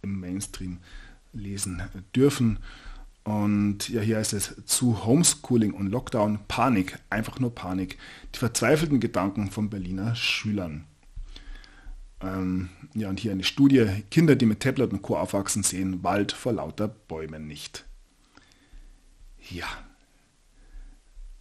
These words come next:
Interessant, hier die Kinder der Alpha-Generation. Also das letzte, was wir hatten, ist die Generation Z. Da haben wir gedacht, das ist die letzte Generation, die noch, ja, vielleicht noch normal aufgewachsen ist. Und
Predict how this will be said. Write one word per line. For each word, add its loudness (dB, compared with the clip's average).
Interessant, 6
hier 4
die 4
Kinder 4
der -4
Alpha-Generation. -2
Also -4
das -6
letzte, 0
was -2
wir 2
hatten, 0
ist -8
die -6
Generation 0
Z. 0
Da 0
haben 4
wir 2
gedacht, -4
das -2
ist -4
die -4
letzte -2
Generation, 4
die 4
noch, 2
ja, -4
vielleicht -8
noch -6
normal 6
aufgewachsen 0
ist. -6
Und 2